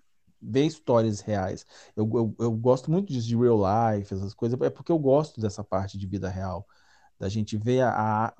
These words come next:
o, até o, o, aquele guias que eu tô fazendo, Behind the Art.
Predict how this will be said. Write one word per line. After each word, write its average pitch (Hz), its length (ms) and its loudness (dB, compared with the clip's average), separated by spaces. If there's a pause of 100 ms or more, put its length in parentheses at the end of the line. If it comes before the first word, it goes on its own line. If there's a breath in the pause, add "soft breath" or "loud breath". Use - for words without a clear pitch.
(160)
o, 117 200 -2
até 143 340 2
o, 147 680 4
o, - 60 -20 (520)
aquele 113 420 0
guias 113 380 0
que - 140 -4
eu 104 80 2
tô 101 100 -8
fazendo, 101 380 0
Behind 104 360 -2
the 104 80 0
Art. 90 380 -4